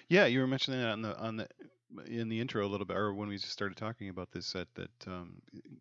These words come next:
a multiplayer format, you're definitely going to get these kinds of interactions. It's kinda neat.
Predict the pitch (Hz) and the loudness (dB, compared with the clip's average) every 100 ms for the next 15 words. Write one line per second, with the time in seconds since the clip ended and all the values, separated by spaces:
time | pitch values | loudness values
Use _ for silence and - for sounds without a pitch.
0 | 104 - 104 101 101 - 101 95 - 104 | _ -12 -10 -8 -8 -8 -6 -6 -6 -6
1 | 98 90 90 92 - 92 92 92 90 87 | -6 -8 -8 -10 -12 -14 -12 -12 -12 -12
2 | 90 _ _ - - - - 101 - 85 | -12 _ _ -20 -20 -20 -8 -8 -8 -12
3 | 98 85 85 - 90 90 90 - 90 90 | -12 -12 -14 -12 -12 -12 -12 -14 -14 -16
4 | 101 - _ - - - 90 90 92 85 | -18 -18 _ -20 -16 -14 -12 -10 -12 -12
5 | - | -14